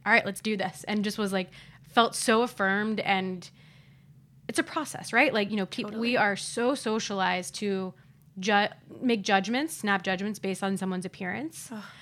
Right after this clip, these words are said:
Speaker 2: yes.
Speaker 1: that on the one hand, um, it's all about intent versus impact. And, like, people's intentions mostly are great, but that impact is so real and so intense. Um,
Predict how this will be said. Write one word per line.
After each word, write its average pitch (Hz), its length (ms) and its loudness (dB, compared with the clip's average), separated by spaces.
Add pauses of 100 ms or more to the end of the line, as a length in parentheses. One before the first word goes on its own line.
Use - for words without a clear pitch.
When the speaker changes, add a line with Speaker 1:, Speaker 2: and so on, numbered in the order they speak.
(100)
Speaker 2:
yes. 214 160 -6
Speaker 1:
that 202 360 8 (1200)
on 254 140 0
the 240 40 0
one 285 220 2
hand, 247 360 0 (920)
um, 254 120 -2
it's 254 180 2
all 269 120 8
about 233 220 4
intent 180 340 -4
versus - 300 -10
impact. - 440 -10
And, 214 120 -4
like, 196 220 -2
people's 240 320 -4
intentions 214 720 -2
mostly 190 560 -2
are 190 100 -6
great, 190 480 -4 (400)
but 214 120 -6
that 220 180 4
impact 233 440 2
is 208 140 -10
so 214 840 -4 (120)
real - 380 -8 (100)
and 208 140 -2
so 214 240 -4
intense. - 600 -4 (920)
Um, 190 460 0